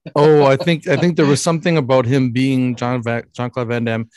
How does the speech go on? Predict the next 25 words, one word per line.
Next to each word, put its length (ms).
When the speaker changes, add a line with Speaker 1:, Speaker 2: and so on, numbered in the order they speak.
Speaker 2:
being 240
on 260
the 120
roof 340
and 100
the 80
dome 360
opened 320
up 180
and 120
he, 140
like, 340
uh, 260
you 120
know, 420
um, 380
whatever, 640
went 140
a 40
rope 360
down 300
kind 180
of 80
a 40
deal. 120